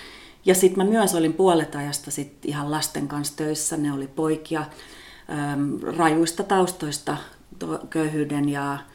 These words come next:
ja hyväksikäytön ynnä muun yhdistelmä monella. Ja tota, mä oon tosi lapsirakas ihminen, mut ei se ollut syy, miksi mä,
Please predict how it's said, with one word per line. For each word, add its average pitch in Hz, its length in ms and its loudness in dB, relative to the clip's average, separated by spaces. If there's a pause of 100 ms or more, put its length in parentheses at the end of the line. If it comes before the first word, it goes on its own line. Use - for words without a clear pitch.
(460)
ja 147 140 -8
hyväksikäytön 139 800 -6
ynnä 143 180 0
muun 147 440 -2
yhdistelmä 139 600 -6
monella. 143 500 -2 (600)
Ja 139 120 -8
tota, 135 380 -10 (920)
mä 139 120 -2
oon 139 120 -4
tosi 135 200 -8
lapsirakas 139 580 -6
ihminen, 165 360 2
mut 135 160 0
ei 135 120 -4
se 143 120 -4
ollut 139 180 -4
syy, 151 240 -2
miksi 135 240 0
mä, 131 100 -6